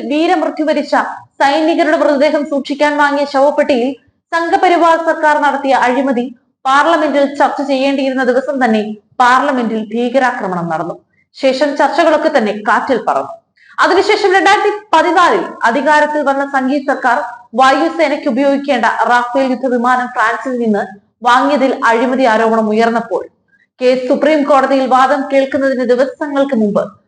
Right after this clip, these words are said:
പുൽവാമ ഭീകരാക്രമണം നടക്കുന്നു. രണ്ടായിരത്തി പത്തൊമ്പത് മാർച്ചിൽ സുപ്രീം കോടതിയിൽ റാഫേൽ ഇടപാടുമായി ബന്ധപ്പെട്ട രേഖകൾ ചോർന്നതായോ നഷ്ടപ്പെട്ടതായോ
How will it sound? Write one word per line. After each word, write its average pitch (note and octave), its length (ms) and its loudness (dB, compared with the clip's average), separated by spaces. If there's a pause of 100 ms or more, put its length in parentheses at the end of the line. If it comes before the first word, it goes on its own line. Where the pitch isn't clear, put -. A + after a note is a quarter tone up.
(200)
പുൽവാമ C4 640 2
ഭീകരാക്രമണം A3+ 680 -2
നടക്കുന്നു. F3+ 380 -6 (640)
രണ്ടായിരത്തി F#4 500 2
പത്തൊമ്പത് F#4+ 460 2
മാർച്ചിൽ C#4+ 420 2 (320)
സുപ്രീം E4 360 -2
കോടതിയിൽ D4+ 500 0 (160)
റാഫേൽ B3+ 460 0
ഇടപാടുമായി B3+ 560 2
ബന്ധപ്പെട്ട A3+ 400 -4
രേഖകൾ A3+ 440 -2 (260)
ചോർന്നതായോ A3+ 640 2 (360)
നഷ്ടപ്പെട്ടതായോ C4 800 0